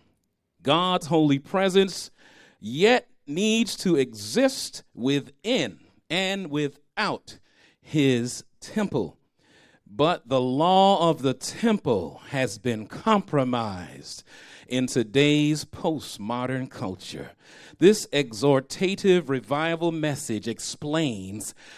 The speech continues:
why God's glory has left the temple. Let's talk about that for a little bit. Why God's glory has left the temple.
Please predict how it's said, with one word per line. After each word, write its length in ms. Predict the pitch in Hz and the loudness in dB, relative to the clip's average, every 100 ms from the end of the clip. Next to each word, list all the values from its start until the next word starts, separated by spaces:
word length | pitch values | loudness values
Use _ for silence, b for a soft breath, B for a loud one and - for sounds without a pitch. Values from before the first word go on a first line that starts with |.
| B - | B -4
why 320 | 110 117 113 | -2 0 -2
God's 640 | 104 131 156 156 160 143 | -2 -2 0 0 -2 -6
glory 880 | 123 127 151 139 113 92 82 - - B B B | -4 2 4 4 2 -2 -8 -12 -18 B B B
has 400 | - 123 104 95 | -6 -4 -4 -6
left 640 | 104 139 123 92 - - - B 104 95 | -6 -2 -2 -4 -14 -18 -18 B -20 -8
the 140 | 107 | -8
temple. 760 | - - 120 - - - - - - B B | -6 -6 -6 -6 -10 -10 -14 -20 -20 B B
Let's 200 | 117 120 | -4 -4
talk 240 | - 127 120 | -2 -2 -2
about 300 | 101 110 117 | -4 -4 -4
that 200 | 113 101 | -6 -6
for 440 | - 104 104 98 B B | -4 -2 -2 -6 B B
a 60 | |
little 260 | 104 101 107 | -4 -2 -4
bit. 480 | 90 117 135 - - B B B | -4 -4 -6 -8 -16 B B B
Why 920 | 110 147 185 190 135 113 123 143 151 b _ | 2 2 4 2 0 0 0 0 -2 b _
God's 480 | 131 131 127 123 113 | 0 2 2 -2 -4
glory 1080 | 123 151 190 156 110 82 69 65 - - _ B B | 0 4 8 8 4 0 -8 -14 -20 -20 _ B B
has 360 | - 127 107 104 | 0 2 2 -4
left 800 | 117 156 147 95 - - - - _ _ _ | -4 0 0 -2 -14 -18 -20 -20 _ _ _
the 260 | 85 98 | -8 -6
temple. 640 | 90 - 104 - 65 - | -6 -6 -6 -6 -14 -14